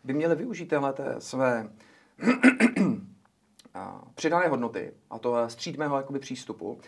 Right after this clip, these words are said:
a tlačit to i v tom Bruselu. To znamená, neměli bychom zaspat a měli bychom to využít jako hlavní příležitost, protože když půjdeme do jakékoliv další země a budeme říkat, udržitelnost se rovná efektivita, na té se dá vydělat nebo ušetřit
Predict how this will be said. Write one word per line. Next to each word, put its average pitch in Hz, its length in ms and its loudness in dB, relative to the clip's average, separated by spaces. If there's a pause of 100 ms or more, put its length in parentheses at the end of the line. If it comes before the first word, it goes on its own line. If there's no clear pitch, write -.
(160)
a - 60 -8
tlačit 151 300 0
to 170 140 0
i 147 300 0
v - 40 -18
tom 151 140 -2
Bruselu. 139 380 -2 (120)
To 110 80 -14
znamená, 120 200 0
neměli 151 300 2
bychom 160 240 -6
zaspat 117 460 -2
a - 20 -6
měli 117 180 -2
bychom 143 180 -8
to 143 80 0
využít 131 360 -4
jako 135 160 -4
hlavní 135 180 -4
příležitost, 147 400 -4
protože 120 320 -6 (300)
když 127 140 -10
půjdeme 160 260 2
do 156 60 6
jakékoliv 170 380 2
další 151 280 0
země 131 200 0
a 117 40 0
budeme 131 240 0
říkat, 131 320 -2 (220)
udržitelnost 151 560 0
se 147 80 -2
rovná 123 220 0
efektivita, 160 640 2 (220)
na 123 100 2
té 135 140 6
se 131 120 -6
dá 123 100 6
vydělat 131 520 2
nebo 117 240 -2
ušetřit 170 640 -4